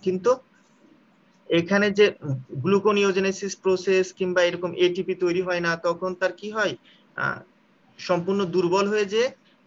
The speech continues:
যে proper অক্সিজেনটা functioning এর জন্য যে অক্সিজেনটা প্রয়োজন হয় যে এখানে কাজ করো, হ্যাঁ, এই যে glucose level normal process, ঠিক আছে,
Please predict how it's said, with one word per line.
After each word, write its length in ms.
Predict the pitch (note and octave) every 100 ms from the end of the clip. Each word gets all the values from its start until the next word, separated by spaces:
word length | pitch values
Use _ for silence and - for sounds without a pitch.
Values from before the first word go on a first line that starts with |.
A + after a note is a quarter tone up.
| -
যে 280 | C3 D#3+
proper 500 | D#3+ - F#3 F3 G#3
অক্সিজেনটা 920 | G3+ E3+ F3 - G#3+ A3+ G#3 - A#2+ - _ _ _ _ _ _ - - _ _ -
functioning 420 | F3 F3+ G3+ G3+
এর 100 | F3+
জন্য 240 | F3+ D3+
যে 60 | D3+
অক্সিজেনটা 800 | D3+ - - G3 G3 G3 G3+ G3 - - _
প্রয়োজন 320 | F3+ F3+ F#3
হয় 180 | F3+ D3
যে 260 | C3+ D3+ - - _ _
এখানে 280 | D#3 D3+ F#3
কাজ 300 | F3+ E3+ -
করো, 360 | F3+ E3 D#3+ D#3 _ _
হ্যাঁ, 260 | F#3+ G3 F3 - _ -
এই 80 | E3+
যে 220 | F3 E3 D3+
glucose 320 | D3 F#3 F#3+
level 260 | G3 F#3 F3+ - _ _ _ _ _ _ _ _ _ _ _ _ _ _ _ _ _ _ _ _ _ _ _ _ _ _ _ _ _ _ _ _ _ _ _
normal 360 | F#3 F#3 F#3+ G3
process, 420 | E3+ D3 - B2+
ঠিক 120 | - F#3
আছে, 260 | G#3 G3+